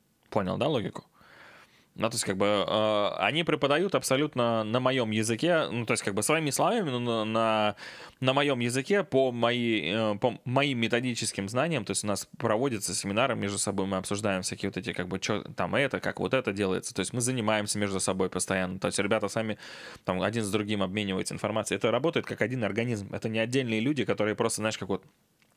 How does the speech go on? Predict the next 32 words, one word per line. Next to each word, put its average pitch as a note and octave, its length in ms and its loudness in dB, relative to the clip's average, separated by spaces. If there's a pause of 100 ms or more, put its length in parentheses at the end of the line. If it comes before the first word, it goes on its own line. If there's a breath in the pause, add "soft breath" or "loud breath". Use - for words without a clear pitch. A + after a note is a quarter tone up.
(100)
есть B2 280 4
огромное A#2 380 4
количество A2 320 0
вот G2+ 80 -2
этих G2 220 -4
школ, F#3 400 2 (560 loud breath)
да, A2+ 240 4
где A2+ 240 2
просто - 320 2
человек, G3+ 520 0
который G#2+ 300 2
не A#2 220 2
занимается A2 480 2
сам G2 160 2
музыкой, C#3 340 0
нанимает A#2 540 2
преподавателей G#2+ 560 2
по A2 80 2
вокалу, C3 320 4
просто G#2+ 260 0
двадцать A2 400 2
пять A2+ 160 2
тысяч A2+ 200 0
человек, G2+ 420 2
да, C#3+ 240 2
и A2 100 2
вот A#2 100 0
они A#2 140 0
все A2 160 0
там G2 160 0
просто G2 280 0
работают, G#2 380 2